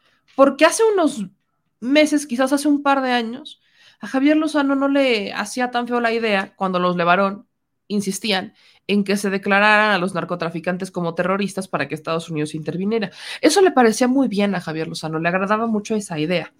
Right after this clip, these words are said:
Pero ahora muy preocupado, muy preocupado, utilizando el argumento de los venezolanos, ah, pero no se le, no se preocupa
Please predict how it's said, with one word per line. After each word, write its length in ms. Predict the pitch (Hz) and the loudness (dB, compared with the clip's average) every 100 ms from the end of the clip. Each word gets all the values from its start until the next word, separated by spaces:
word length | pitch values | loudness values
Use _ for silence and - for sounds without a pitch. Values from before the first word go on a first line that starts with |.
| _ _ _ - | _ _ _ 4
Pero 180 | 240 | 8
ahora 340 | 269 311 381 - | 10 10 8 6
muy 160 | 269 302 | 4 6
preocupado, 680 | 359 370 277 277 294 277 - | 6 2 2 4 4 2 0
muy 120 | 262 | -4
preocupado, 720 | 285 320 277 277 262 254 294 - _ | -2 -4 -2 4 4 4 -2 -8 _
utilizando 680 | 254 247 226 226 277 269 285 | -4 -2 0 2 2 4 4
el 80 | 262 | 2
argumento 420 | 233 214 226 240 | 2 -2 -2 -2
de 60 | |
los 100 | 233 | -2
venezolanos, 580 | 226 233 233 262 247 269 - | -2 -4 -4 -2 0 0 4
ah, 160 | 262 | 4
pero 180 | 226 196 | 4 2
no 300 | 190 202 214 | 2 2 2
se 160 | 220 233 | 0 -2
le, 160 | 226 208 | -2 -2
no 120 | 208 | -2
se 140 | 214 | -2
preocupa 560 | 220 226 226 214 190 - | 0 0 -2 -4 -4 -6